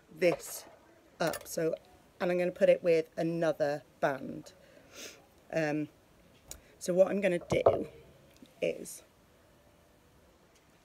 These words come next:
okay, and get my hairbrush. Make sure your hairbrush is clean, all right? And I'm actually gonna spray a little bit of hairspray on my hairbrush so that when I brush the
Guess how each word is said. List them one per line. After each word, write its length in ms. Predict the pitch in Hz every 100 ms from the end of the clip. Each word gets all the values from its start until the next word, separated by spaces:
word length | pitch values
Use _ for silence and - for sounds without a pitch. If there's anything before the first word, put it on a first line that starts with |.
| _ _ _ - - -
okay, 560 | - - - - 170
and 80 | 180
get 200 | 214 220
my 100 | 214
hairbrush. 500 | 190 156 - - -
Make 160 | - -
sure 140 | 214
your 100 | 175
hairbrush 380 | 165 - 160 -
is 80 | -
clean, 320 | - - - - _ -
all 60 |
right? 220 | 67 139 - - - - - - - -
And 560 | 160 147 143 143 147 160 -
I'm 200 | 170 -
actually 400 | 185 - - 147
gonna 240 | - 156
spray 440 | 143 - 143 143 143
a 60 | -
little 200 | 165 -
bit 140 | 170
of 60 | -
hairspray 720 | 160 156 - - - 151 -
on 160 | 180 214
my 100 | 214
hairbrush 800 | 170 139 - - - - - - _ _ - _ - - - -
so 180 | 160 147
that 600 | 143 135 - - - -
when 300 | 175 170 175 190 180
I 320 | 180 175 - -
brush 360 | 170 156 - - -
the 300 | 156 147